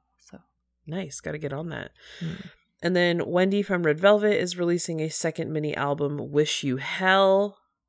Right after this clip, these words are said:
Speaker 1: I'm
Speaker 2: If
Speaker 1: not
Speaker 2: that's
Speaker 1: ready.
Speaker 2: what you wish, Wendy, if that's what you wish. <laughs>
Speaker 1: Yeah, like, okay.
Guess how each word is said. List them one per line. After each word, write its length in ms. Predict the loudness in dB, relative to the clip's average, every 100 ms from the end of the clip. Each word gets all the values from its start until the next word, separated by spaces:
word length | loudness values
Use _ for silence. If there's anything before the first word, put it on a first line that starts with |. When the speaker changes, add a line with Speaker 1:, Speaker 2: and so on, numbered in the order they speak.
| _ _ _ _ _ _ _ _ _ -4
Speaker 1:
I'm 120 | 2
Speaker 2:
If 40 |
Speaker 1:
not 40 | 4
Speaker 2:
that's 120 | 4 2
Speaker 1:
ready. 160 | 0
Speaker 2:
what 40 | 2
you 80 | 6
wish, 460 | 8 8 4 0
Wendy, 320 | 2 2 2
if 80 | 0
that's 220 | 2 0
what 160 | -2 -4
you 80 | 2
wish. 500 | 8 8 8 2 0
<laughs> 0 |
Speaker 1:
Yeah, 240 | -2 0 0 -2
like, 180 | -2 -4
okay. 320 | -4 -4 -8